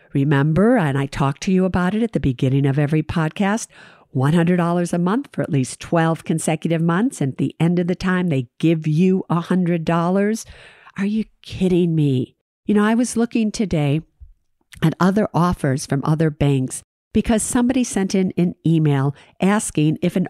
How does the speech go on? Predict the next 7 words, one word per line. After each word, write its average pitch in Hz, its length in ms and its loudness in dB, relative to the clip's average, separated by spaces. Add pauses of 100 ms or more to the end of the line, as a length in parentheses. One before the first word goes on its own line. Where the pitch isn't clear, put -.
offer 185 760 0 (720)
from 233 200 2
Citibank, 240 760 0
seriously, - 640 -4 (260)
was 202 340 2
worth 220 320 4
it. - 240 -6